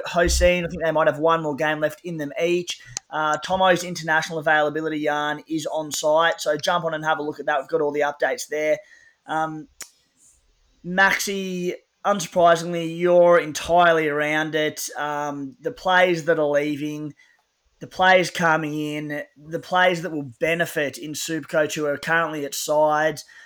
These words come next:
You're gonna give us a quick rundown of it, uh, and then before round nine, where the majority of them do leave, you will have an article up on site explaining all your thoughts on the role change. It'll be one of the best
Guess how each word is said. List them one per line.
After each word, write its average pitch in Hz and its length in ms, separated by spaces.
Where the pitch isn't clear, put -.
You're 170 160
gonna 214 160
give 226 100
us 202 100
a 175 40
quick 190 260
rundown 165 640
of 160 240
it, 160 240
uh, 165 160
and 165 120
then 160 220
before 190 500
round 156 300
nine, 151 340
where 151 380
the 147 140
majority 156 420
of 139 140
them 147 100
do 147 240
leave, 147 320
you 151 140
will 156 140
have 151 140
an 147 60
article 147 340
up 143 160
on 139 140
site 143 300
explaining 147 520
all 143 140
your 139 80
thoughts 143 300
on 143 80
the 139 80
role 135 200
change. 143 300
It'll 139 140
be 147 60
one 147 120
of 143 60
the 131 80
best 139 180